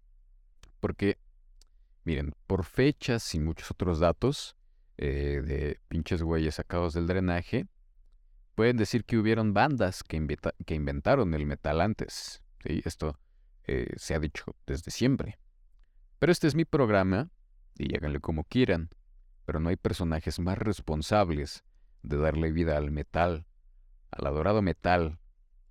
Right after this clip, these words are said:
que mucha gente ama como lo conocemos, que Black Sabbath. Oh, sí. Así que, para entender cómo se formó esta icónica banda, tenemos que remontarnos a Birmingham, en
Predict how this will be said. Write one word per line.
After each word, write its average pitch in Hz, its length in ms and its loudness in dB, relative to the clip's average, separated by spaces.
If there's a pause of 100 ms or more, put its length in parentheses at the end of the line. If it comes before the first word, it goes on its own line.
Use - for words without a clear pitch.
(160)
que 69 640 -2
mucha 78 260 -2
gente 78 380 -2
ama 73 260 -2
como 71 220 -4
lo 71 100 -2
conocemos, 90 800 -2 (800)
que 76 140 0
Black 69 380 -2 (100)
Sabbath. - 880 -6 (480)
Oh, 90 280 -2
sí. - 380 -6 (1160)
Así 135 280 0
que, 139 260 4
para - 340 -4
entender 80 460 0
cómo 98 240 -2
se 92 100 -4
formó 87 380 -2
esta 90 240 -2
icónica 95 580 0
banda, 95 380 4
tenemos 80 420 -2
que - 120 -6
remontarnos 85 760 -2
a 78 180 -2 (220)
Birmingham, 80 1000 -2 (100)
en 87 240 -2